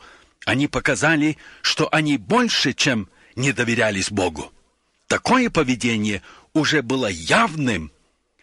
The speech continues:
восстанием против Бога. Они не верили предупреждениям пророка, что помощь Египта будет тщетна и напрасна, и что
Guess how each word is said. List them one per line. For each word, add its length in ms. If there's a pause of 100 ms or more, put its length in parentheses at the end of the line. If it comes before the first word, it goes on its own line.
(200)
восстанием 880 (420)
против 560
Бога. 460 (880)
Они 260
не 120
верили 640
предупреждениям 880
пророка, 580 (220)
что 260
помощь 540
Египта 640 (200)
будет 300
тщетна 460
и 160
напрасна, 680 (800)
и 140
что 400